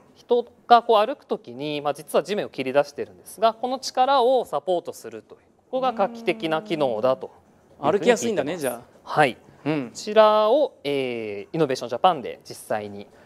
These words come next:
Speaker 1: えー、より詳しく説明するようです。
Speaker 2: なるほど。
Speaker 1: はい。で、こちらが、えっと、まあ、実際の装具が、えー、役立つものかどうかというのを科学的に分析する部屋がありますので、少しご紹介します。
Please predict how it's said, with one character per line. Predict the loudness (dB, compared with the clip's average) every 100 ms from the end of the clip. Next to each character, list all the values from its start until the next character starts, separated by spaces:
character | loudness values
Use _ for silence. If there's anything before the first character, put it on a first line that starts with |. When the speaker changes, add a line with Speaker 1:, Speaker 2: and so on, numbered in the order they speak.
| -8
Speaker 1:
え | -4
ー、 | 2
よ | 2
り |
詳 | 6 8 8
し | 4
く |
説 | -12 -10 -8
明 | -8 -6
す | -4
る | -2 -4 -6 -6 0
よ | 0
う |
で | 0 -4
す。 | -6 -6 -12
Speaker 2:
な | -16
る | -14 -16 -14 -8
ほ |
ど。 | -2
Speaker 1:
は | 0
い。 | 0 -2 -16 -20 -20 -20 -20 -18 -20 -20 -20 -20 6
で、 | 10 10 8 -18 -6
こ | -2
ち | 4 10
ら | 12
が、 | 12 10 10 4
え | -2
っ | -2
と、 | 2 2 4 2 0 0
ま | 2
あ、 |
実 | 2 4
際 | 4 4
の | 2 -2 -6 -20 _
装 | -6 2 2
具 | 2
が、 | 2 4 2 -2 _ -16
え | -12 -12 -8
ー、 |
役 | -6 -2
立 | -2 -2
つ |
も | -6 -10
の |
か | -8 -4
ど | -4
う |
か | -4 -10
と | -14
い |
う | -6
の | -2
を | 0
科 | 2
学 | 2 0 -2
的 | -8 -6
に | -4
分 | -2
析 | -2 -4
す | -4 0
る | 2
部 | 4
屋 | 4
が | 2
あ |
り | -2
ま | -6
す | -12 -8
の |
で、 | -6 -4
少 | -4
し | -4
ご | -6
紹 | -8 -8 -4
介 | -4 -4
し | -8
ま | -12
す。 | -12 -12